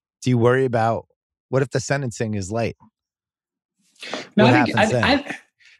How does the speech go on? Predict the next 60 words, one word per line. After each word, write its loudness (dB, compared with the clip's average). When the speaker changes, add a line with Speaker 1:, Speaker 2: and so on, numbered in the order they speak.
Speaker 2:
I, 0
I 2
think, 2
I 0
think 2
Chauvin 2
is, 0
like, -2
the -2
sacrificial -4
lamb -2
for -10
the -6
system, -8
right? 0
I -2
think 0
he's 2
the, 0
he's, 2
like, 0
the -4
salve -2
where -2
even 2
the 0
police -2
are -2
like, -4
"Please 0
give -2
them 2
a -2
conviction 0
so -4
that, 0
like, -2
people 2
will, 2
like, 2
Speaker 1:
Right. 2
Speaker 2:
let -2
the -2
heat -6
up -2
on 4
us," -4
right? 0
But 2
when 4
you 4
zoom 4
out 0
and 2
look -2
at -4
the 0
numbers, 0
the -2
high, -2